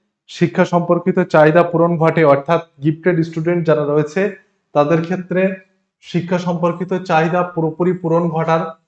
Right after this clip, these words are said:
দরকার রয়েছে, অর্থাৎ এটাই কিন্তু কারেক্ট আনসার রয়েছে। এবং চিরায়ত শিক্ষাক্রম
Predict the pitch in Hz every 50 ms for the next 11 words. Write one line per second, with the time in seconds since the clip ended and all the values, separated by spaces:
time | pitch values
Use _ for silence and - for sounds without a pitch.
0 | _ _ 143 156 156 151 - 175 165 156 156 156 151 147 - - 180 214 - -
1 | _ _ _ _ - 147 143 - 170 165 - - 143 156 165 165 170 175 175 175
2 | 180 175 165 156 156 165 165 160 151 151 151 - 175 165 170 170 170 165 170 170
3 | 185 196 190 190 _ _ _ _ _ _ _ - 147 143 151 156 156 151 - -
4 | - _ - - 180 180 185 180 180 185 180 180 - - - _ - 170 170 170
5 | 196 190 185 190 190 165 165 - 202 185 - - 180 185 185 185 175